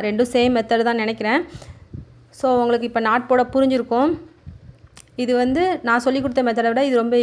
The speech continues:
ஈஸியான மெத்தட். கண்டிப்பா ட்ரை பண்ணி பாருங்க. உங்களுக்கு நான் இப்ப அந்த வீடியோஸ் காமிக்கிறேன். இதே மாதிரி உங்களுக்கும் ஈஸியான டிப்ஸ் எதுவும் தெரிஞ்சா எங்க கூட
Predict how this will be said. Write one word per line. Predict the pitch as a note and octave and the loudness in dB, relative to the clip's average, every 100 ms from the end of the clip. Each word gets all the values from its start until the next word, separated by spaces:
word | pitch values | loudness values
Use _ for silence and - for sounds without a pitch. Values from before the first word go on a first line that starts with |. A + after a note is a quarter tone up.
| A#3 | 0
ஈஸியான | A#3+ A#3+ A#3 A#3 G#3+ | -2 -4 -4 -2 -4
மெத்தட். | G3+ C4+ - - - - _ - | 0 0 0 -12 -20 -20 _ -4
கண்டிப்பா | A#3+ B3 B3 A3 | -4 0 0 0
ட்ரை | G#3+ A3+ | -2 0
பண்ணி | A#3+ A3 | -2 0
பாருங்க. | G#3+ C#4 D#4 | 0 0 0
உங்களுக்கு | B3+ A3+ A3+ | 0 0 -2
நான் | A3 | -2
இப்ப | G#3+ G#3+ | -2 -2
அந்த | G#3 A3 | 0 0
வீடியோஸ் | A#3 A#3 A#3 | 2 0 0
காமிக்கிறேன். | G#3+ G#3 G3+ G#3+ E4+ - - | -2 -2 -2 -2 -2 -6 -4
இதே | B3+ D#4 D4 | 2 6 6
மாதிரி | C#4 C#4 C#4+ B3+ | 6 4 4 2
உங்களுக்கும் | B3+ C#4 D4 D4 C4+ | 2 0 0 0 2
ஈஸியான | C4+ C4+ C4+ C#4 C4+ | 0 2 4 4 2
டிப்ஸ் | C4 - B3+ | -2 2 4
எதுவும் | B3+ C4+ B3+ | 6 4 4
தெரிஞ்சா | A3+ A#3+ C4 | 2 2 2
எங்க | B3 A#3 | 0 0
கூட | B3 | -2